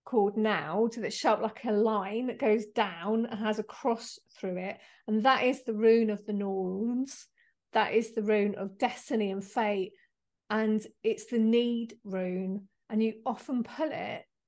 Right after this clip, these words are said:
when something's going on in your life that you might not particularly like, but fate has put it there for you because it is forcing you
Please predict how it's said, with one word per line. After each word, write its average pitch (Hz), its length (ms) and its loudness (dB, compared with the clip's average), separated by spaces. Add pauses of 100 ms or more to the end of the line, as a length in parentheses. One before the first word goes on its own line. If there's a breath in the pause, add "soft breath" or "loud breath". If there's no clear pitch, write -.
(480)
when 202 600 2 (1500)
something's 254 600 0
going 247 340 2
on 240 200 2
in 240 120 0
your 226 200 0
life 220 440 0
that - 100 -12
you 226 100 0
might 226 480 4
not - 140 -8
particularly 208 720 -4
like, 233 680 -4 (1000)
but - 140 -6
fate 262 460 2
has 254 240 -4
put - 240 -4
it - 180 -2
there 208 480 -4 (120)
for 233 80 -6
you 202 500 0 (1000)
because 254 400 0
it - 200 -2
is 247 320 0
forcing 269 720 -2
you 185 500 -2